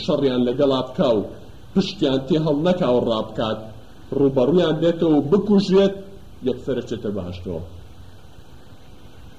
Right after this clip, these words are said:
عەمری کوڕی حیمام کە گوێی لەو فەرمودەی پێغەمبەرەوە بوو صلی الله عليه وسلم، وتی: «یا رسول الله، یعنی بینی من و بەهەشت بەس ئەوەیە من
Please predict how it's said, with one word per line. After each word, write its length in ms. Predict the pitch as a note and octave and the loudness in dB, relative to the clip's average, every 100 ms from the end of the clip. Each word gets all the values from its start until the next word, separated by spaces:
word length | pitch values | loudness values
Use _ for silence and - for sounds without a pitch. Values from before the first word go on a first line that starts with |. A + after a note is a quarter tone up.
| - G#2+ | -12 -6
عەمری 260 | A2 A2+ - | -4 -4 -4
کوڕی 200 | G#2+ G2+ | -6 -6
حیمام 260 | G#2 A#2+ B2 - | -4 -2 -2 -4
کە 60 | G#2+ | -4
گوێی 160 | A2+ A2+ | -2 0
لەو 100 | A#2 A2+ | 0 -2
فەرمودەی 500 | A2 G#2+ G#2+ A2+ A2 | 0 0 0 0 -2
پێغەمبەرەوە 520 | A2+ G#2 G#2 G#2+ G#2+ G#2 | -4 0 2 2 2 0
بوو 140 | G#2 - | -2 -4
صلی 120 | G2+ | -4
الله 180 | G2+ G2 F#2+ | -2 0 0
عليه 140 | G2 G2 | 2 0
وسلم، 440 | G2 G2 F#2+ F#2+ F#2 - - - - | 0 -2 0 0 -4 -12 -18 -18 -10
وتی: 280 | C#3+ C#3+ B2+ | -8 -6 0
«یا 160 | B2 B2 B2 | 2 2 -2
رسول 260 | - A2+ | -4 -2
الله، 220 | A2 A2 A2 G#2+ | 0 0 0 0
یعنی 260 | G#2 A2 A2 A2+ | 0 0 0 4
بینی 340 | C3+ B2+ B2+ | 6 6 4
من 240 | A#2+ C#3 D3+ | 2 2 4
و 80 | B2 B2+ | 2 2
بەهەشت 340 | B2+ D3+ D3+ C#3 | 0 -2 -2 0
بەس 140 | D3 - | -2 0
ئەوەیە 260 | C3 D#3 D#3 | 2 4 4
من 100 | D#3 | 2